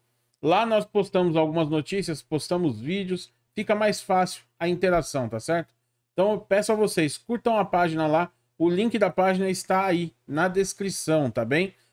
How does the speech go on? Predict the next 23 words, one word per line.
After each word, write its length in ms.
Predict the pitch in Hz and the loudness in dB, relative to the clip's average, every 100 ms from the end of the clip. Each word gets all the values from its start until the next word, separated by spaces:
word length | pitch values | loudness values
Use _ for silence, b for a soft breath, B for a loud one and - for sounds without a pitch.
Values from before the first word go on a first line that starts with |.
| _ | _
Temos 280 | 214 254 240 | 0 2 0
o 60 | |
canal 280 | 240 233 233 | 2 2 2
no 60 | 226 | 2
Telegram, 420 | 220 220 190 214 | 2 2 2 0
que 100 | - | 0
também 500 | 202 180 156 196 254 | -2 0 0 0 0
tá 180 | - 226 | 0 0
o 80 | 202 | 2
link 240 | 202 196 | -2 -2
na 140 | 196 196 | -2 -2
descrição. 680 | 190 - 208 - 156 123 - _ _ | -4 -10 -8 -2 0 0 -6 _ _
Essa 300 | 156 190 208 | 0 2 0
fonte 260 | - 190 165 | 0 -2 -2
aqui 200 | - 220 | -4 0
eu 100 | 190 | 2
vou 120 | 180 | 2
mandar 340 | 180 165 180 | 0 0 2
lá 220 | 180 156 185 | 2 2 0
no 100 | 190 | -2
canal 260 | 196 208 | -4 -6
do 80 | 196 | -4
Telegram. 420 | 208 214 175 123 | -2 0 0 -2